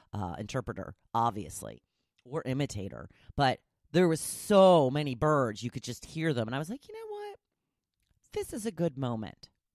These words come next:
I'm gonna write this in my gratitude journal later today." And I did. So give it your all. Or sometimes, in this case, it's not worth doing at all.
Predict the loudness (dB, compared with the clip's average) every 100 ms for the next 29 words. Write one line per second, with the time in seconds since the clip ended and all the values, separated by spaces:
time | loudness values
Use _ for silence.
0 | _ _ _ _ _ _ _ _ -10 -4
1 | -2 0 -2 -4 -8 -6 -6 -6 -6 -6
2 | -8 -12 -10 -10 -10 -10 -10 -10 -12 -12
3 | -12 -12 -18 _ _ _ _ _ _ -16
4 | -14 -12 -14 -16 _ _ _ _ _ _
5 | _ _ _ _ _ _ _ _ _ _
6 | _ -12 -10 -6 -4 -4 -2 -2 2 4
7 | 6 6 6 0 -8 _ _ _ _ -4
8 | -4 -2 -2 -2 -2 -2 -2 -6 -12 -18
9 | _ _ _ -6 -4 -4 -6 -6 -6 -6
10 | -8 -14 -18 -20 _ _ _ _ _ _
11 | -14 -4 -2 -2 -2 -6 -8 -8 -6 -8
12 | -14 -20 _ _ -12 -10 -10 -12 -14